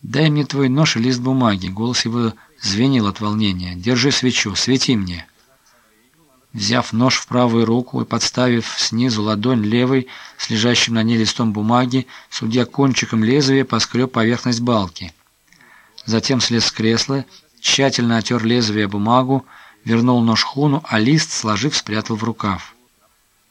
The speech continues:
«Тан в канцелярии?» — спросил он. «Помнится, когда я возвращался, он ещё сидел за своим столом, Ваша честь», — отвечал старшина. Судья покинул библиотеку и направился к канцелярии.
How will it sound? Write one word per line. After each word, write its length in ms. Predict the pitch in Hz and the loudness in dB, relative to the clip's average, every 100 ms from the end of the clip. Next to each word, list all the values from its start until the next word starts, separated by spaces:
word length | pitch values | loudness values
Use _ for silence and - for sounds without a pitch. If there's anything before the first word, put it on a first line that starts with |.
| _ _ _ _ _ _ - | _ _ _ _ _ _ 0
«Тан 260 | 127 113 | 2 2
в 80 | 101 | -2
канцелярии?» — 600 | 123 110 - 117 147 151 - | -4 -2 0 2 4 2 0
спросил 380 | 113 107 - 92 | -4 -4 -4 -6
он. 160 | 90 87 _ _ _ _ _ _ _ _ | -10 -14 _ _ _ _ _ _ _ _
«Помнится, 580 | - 104 101 110 101 - | -4 -2 0 -2 -2 -4
когда 300 | 104 107 104 | -4 -4 -2
я 160 | 104 101 | 0 0
возвращался, 840 | 98 98 98 - 101 104 107 123 | -2 -2 0 0 0 0 0 -2
он 120 | 110 | 0
ещё 260 | 101 - 101 | 0 -2 -2
сидел 380 | - 90 101 101 | -4 -4 -4 -2
за 100 | 101 | -2
своим 300 | - 101 101 | -2 -4 -4
столом, 420 | - 113 147 107 | -2 0 0 0
Ваша 240 | 92 - | -2 -4
честь», — 400 | - 104 - - - - - - - | -4 -4 -6 -10 -20 -20 -20 -18 -12
отвечал 440 | 98 107 - 98 | -4 -2 -2 -4
старшина. 580 | - 107 - 107 95 82 _ _ _ _ _ _ _ _ _ _ _ _ _ - | -2 -2 0 -2 -4 -8 _ _ _ _ _ _ _ _ _ _ _ _ _ -20
Судья 400 | - 113 110 131 | -10 -4 0 2
покинул 440 | 127 117 131 120 117 | 2 0 2 2 2
библиотеку 720 | 110 107 107 - 143 143 135 | 2 2 0 0 0 2 0
и 20 | |
направился 600 | 117 101 110 110 110 - | 0 0 0 2 0 -4
к 60 | - | -4
канцелярии. 680 | 113 - 117 107 92 92 | -4 0 0 0 0 -4